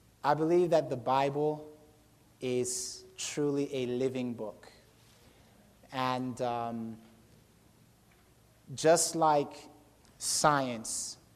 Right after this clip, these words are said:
there are laws that govern Bible study.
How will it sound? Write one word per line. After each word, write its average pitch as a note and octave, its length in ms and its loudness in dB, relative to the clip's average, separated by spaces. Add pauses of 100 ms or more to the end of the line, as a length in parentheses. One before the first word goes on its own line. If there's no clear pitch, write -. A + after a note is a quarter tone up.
(560)
there C#3 200 2
are C#3 180 2
laws C3 840 2 (380)
that B2 400 -4
govern A#2 680 2 (1120)
Bible C3 300 4
study. - 360 -10